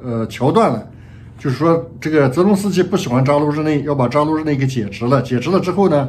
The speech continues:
首先说是一个女的，我也没记住她的名儿，因为那个推特很快就没有了，被淹没在这个信息的海洋当中去了。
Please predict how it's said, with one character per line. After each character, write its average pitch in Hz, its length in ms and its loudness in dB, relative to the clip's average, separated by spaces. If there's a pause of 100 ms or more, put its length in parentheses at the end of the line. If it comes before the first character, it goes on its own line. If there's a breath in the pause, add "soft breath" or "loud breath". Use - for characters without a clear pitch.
(240 loud breath)
首 117 180 -4
先 190 200 4
说 185 440 0
是 - 160 -4
一 170 60 6
个 170 100 4
女 107 260 0
的， 170 400 0 (360 loud breath)
我 139 100 0
也 156 80 4
没 127 160 4
记 170 160 -2
住 127 100 0
她 107 100 0
的 127 80 0
名 113 200 0
儿， 139 100 0
因 147 120 -2
为 156 60 -2
那 156 60 -2
个 131 100 -2
推 156 160 -2
特 135 220 -2
很 104 80 -8
快 143 140 -2
就 127 100 -2
没 110 140 -2
有 135 120 0
了， 110 120 -4
被 123 300 0
淹 175 200 4
没 180 160 0
在 117 360 -2
这 123 120 -6
个 120 60 -2
信 190 200 0
息 165 140 -2
的 131 80 0
海 123 140 -4
洋 107 200 -2
当 165 160 0
中 170 140 0
去 - 180 -4
了。 110 220 -4